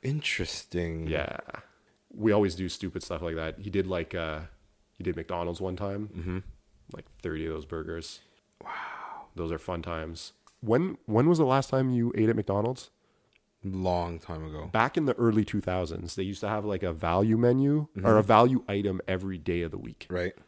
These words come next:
Speaker 2: And, like, back then it was, like, dirt cheap. And on Sundays,
Speaker 1: Mm-hmm.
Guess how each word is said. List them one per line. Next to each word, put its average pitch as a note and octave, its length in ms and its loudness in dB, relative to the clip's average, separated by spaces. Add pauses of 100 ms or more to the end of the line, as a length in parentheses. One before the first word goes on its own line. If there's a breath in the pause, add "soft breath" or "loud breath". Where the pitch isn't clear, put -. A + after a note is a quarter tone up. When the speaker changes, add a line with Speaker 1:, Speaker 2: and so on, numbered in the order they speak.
(720)
Speaker 2:
And, F#2 180 0
like, F2+ 200 -2
back G#2+ 260 2
then G2+ 160 2
it F2+ 80 0
was, F2 120 -4
like, D#2 160 -6 (160)
dirt - 240 -4
cheap. - 360 -10 (440)
And G#2 120 -6
on F2+ 120 -4
Sundays, F3+ 880 -4 (240)
Speaker 1:
Mm-hmm. F#2 180 -4